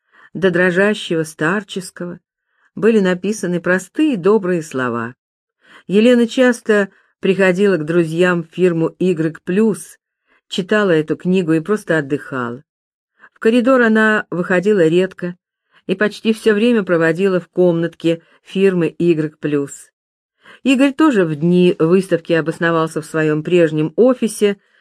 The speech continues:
хотя теперь как президент акционерной компании работал на другом этаже.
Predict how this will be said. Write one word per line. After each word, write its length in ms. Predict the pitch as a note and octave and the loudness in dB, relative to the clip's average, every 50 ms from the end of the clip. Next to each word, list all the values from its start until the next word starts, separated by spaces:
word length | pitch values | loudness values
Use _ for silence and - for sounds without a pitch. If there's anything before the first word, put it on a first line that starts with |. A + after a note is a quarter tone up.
| _ _ _ _ _ _ | _ _ _ _ _ _
хотя 640 | _ F#3 F#3+ F#3+ - G#3+ G#3+ G#3+ G#3+ G#3+ G#3 G3 F#3+ | _ -6 -6 -2 -2 0 0 0 0 0 0 -2 -2
теперь 380 | F#3+ F#3 E3 - E3+ G#3 C4 | -2 -4 -2 0 0 0 0
как 260 | C4 - A#3+ B3 A#3+ _ | 0 -4 -6 -6 -6 _
президент 640 | - A3+ A#3 A3 B3 A3+ F3+ F#3 G3 G3+ G#3+ G#3+ | -4 -2 0 0 0 0 2 0 0 0 0 -2
акционерной 640 | A3 G#3+ - - G3+ G3 G3 F#3 F3+ F3 F3+ F3+ F3+ | -4 -6 -4 -4 -2 -2 0 -2 -2 -2 -4 -6 -4
компании 560 | F3+ F3+ F3 E3 - D#3+ D#3 D#3 D#3 D#3 D#3 | -4 -4 -4 -4 -4 -2 -2 -2 -2 -2 -2
работал 640 | D3+ C#3+ C#3 C3+ C3+ D#3 E3+ E3+ - F3+ F3 F3 F3 - - - _ | -2 -2 -2 -2 -2 -2 -2 0 0 0 0 0 -4 -10 -20 -12 _
на 260 | D#3 E3+ F3+ F#3+ F#3+ | -2 0 0 0 0
другом 580 | F3+ G3+ G#3+ A#3 G#3 D#3 D#3 D#3+ D#3+ D#3 D#3+ - | 0 2 2 2 0 2 0 0 0 0 -4 -4
этаже. 760 | - E3+ E3+ - - E3+ E3 D#3 C3+ A#2+ B2+ C3+ A#2 A2 G#2+ | -4 -4 -4 -4 -6 -6 -6 -6 -8 -8 -8 -8 -8 -10 -12